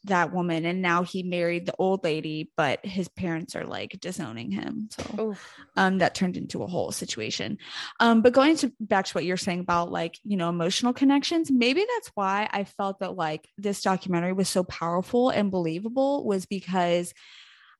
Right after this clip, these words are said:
Speaker 1: I think, like, Naya was legit playing herself. So, like, the connection that they actually had,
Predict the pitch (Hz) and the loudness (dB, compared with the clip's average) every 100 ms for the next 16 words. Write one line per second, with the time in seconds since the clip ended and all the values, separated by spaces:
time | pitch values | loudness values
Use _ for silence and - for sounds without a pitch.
0 | - 262 262 294 320 403 392 269 247 196 | 0 2 2 4 2 4 2 4 4 4
1 | 202 233 240 202 202 196 190 185 180 190 | 2 2 2 2 -2 -2 -4 -4 0 4
2 | 196 - _ - 208 180 180 185 185 185 | 4 0 _ -10 -6 -4 -4 -4 -6 -8
3 | - - 202 180 - - 190 110 - - | -12 -8 -4 -4 -4 -2 0 -2 -8 -10
4 | - - 247 233 240 233 233 233 214 240 | -8 4 4 6 2 0 0 0 0 -2
5 | 349 349 277 208 196 208 - 180 170 165 | -2 -2 2 4 4 2 -4 -4 -4 -2
6 | 180 185 185 165 | 2 4 4 2